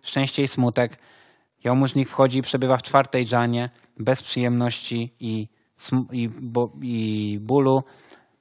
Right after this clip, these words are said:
z czystą równowagą umysłu. To się nazywa kolejnym właśnie odciskiem stopy Buddy. I kiedy ich umysł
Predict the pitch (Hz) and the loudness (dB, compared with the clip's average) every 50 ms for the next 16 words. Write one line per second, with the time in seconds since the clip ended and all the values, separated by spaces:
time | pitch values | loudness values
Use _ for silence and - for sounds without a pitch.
0 | _ _ - - - - - - 170 160 - - 147 135 131 131 127 127 127 120 | _ _ -10 -8 -6 -2 2 2 4 4 2 2 4 4 4 4 2 2 2 4
1 | 123 120 117 120 120 113 113 110 104 - - - 104 101 101 _ _ _ _ _ | 2 2 2 2 2 2 2 0 0 -2 -4 -6 -6 -8 -8 _ _ _ _ _
2 | - - 117 - - 120 120 120 113 117 120 110 117 113 113 113 117 _ _ _ | -6 -4 -4 -2 0 0 0 0 0 -2 0 2 2 4 2 2 0 _ _ _
3 | _ _ _ _ _ _ _ _ _ - - 120 120 120 120 120 117 117 113 113 | _ _ _ _ _ _ _ _ _ 0 2 4 6 6 6 4 4 2 2 2
4 | 113 113 117 120 _ - 110 107 104 - - 110 107 107 104 110 113 _ _ _ | 0 0 -2 -6 _ -8 -6 -6 -6 -4 -4 -2 -2 -2 -2 -4 -6 _ _ _
5 | _ _ _ _ _ _ _ _ - - - - 120 110 - - 120 110 - - | _ _ _ _ _ _ _ _ -20 -16 -6 -6 -6 -4 -4 -6 -6 -6 -6 -6
6 | 117 107 104 104 104 - _ - 151 - - - 104 98 - 107 98 95 113 113 | -6 -6 -6 -6 -8 -12 _ -16 -14 -12 -6 -4 -6 -4 -4 -6 -6 -4 -4 -4
7 | 104 101 - 101 95 95 - _ _ _ _ _ - _ _ _ _ _ _ _ | -4 -6 -8 -8 -8 -8 -10 _ _ _ _ _ -20 _ _ _ _ _ _ _
8 | _ _ _ _ _ _ _ _ _ _ _ _ _ _ _ _ _ _ - 127 | _ _ _ _ _ _ _ _ _ _ _ _ _ _ _ _ _ _ -2 0
9 | 123 123 123 127 120 - - 151 147 135 143 135 131 131 - - - 139 131 160 | 2 2 2 0 0 2 4 4 6 6 6 4 4 2 2 -2 -6 -6 -2 2
10 | 170 185 190 170 156 151 - - - - - | 4 6 8 8 8 6 4 0 -4 -8 -12